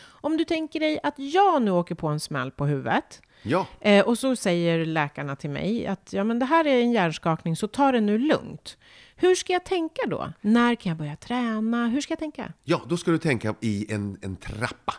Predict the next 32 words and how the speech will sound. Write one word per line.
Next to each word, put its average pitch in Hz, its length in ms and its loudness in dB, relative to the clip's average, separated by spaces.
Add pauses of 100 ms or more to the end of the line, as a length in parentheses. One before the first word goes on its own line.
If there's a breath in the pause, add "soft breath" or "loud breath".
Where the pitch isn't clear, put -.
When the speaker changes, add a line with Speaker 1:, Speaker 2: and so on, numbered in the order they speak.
(360 loud breath)
Speaker 2:
En 107 160 -2
behandlingstrappa, 104 720 0
den 117 180 -2
är 143 40 0
helt 135 300 4
överförbar 85 600 -2
och - 320 -8
är 98 80 -4
på, 90 400 -2
f-, - 220 -12
från 90 280 0
idrotten. 82 420 -4 (100)
Men 143 160 0 (200 loud breath)
då, 160 120 2
då 147 140 0
har 135 140 4
du 117 100 0
slagit 101 260 0
i 98 80 -2
huvudet 131 420 2
och 117 80 -8
du, 120 160 2 (280 loud breath)
det 120 60 4
här 113 100 6
gjorde 110 240 2
du 92 160 0
idag. 92 380 2 (300 loud breath)
Speaker 1:
Mm. 156 140 -2
Speaker 2:
Då 147 60 0
ska - 280 0
du 123 160 2
vara 101 440 -2